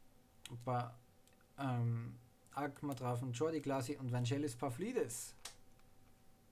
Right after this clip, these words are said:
Ja. Maccabi Haifa und Feyenoord trafen sich, äh, ja, in Gruppe, in,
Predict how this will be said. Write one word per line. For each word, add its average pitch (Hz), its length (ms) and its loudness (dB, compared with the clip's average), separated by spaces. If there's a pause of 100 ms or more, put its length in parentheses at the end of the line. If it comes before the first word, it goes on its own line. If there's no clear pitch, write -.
(1800)
Ja. 110 260 -4 (1500)
Maccabi 139 720 0
Haifa 147 720 2
und 135 200 -2
Feyenoord 135 460 -2
trafen 123 340 -2
sich, 123 320 -4
äh, 120 300 2 (280)
ja, 120 140 0 (220)
in 127 120 -2
Gruppe, 123 560 2
in, 120 160 0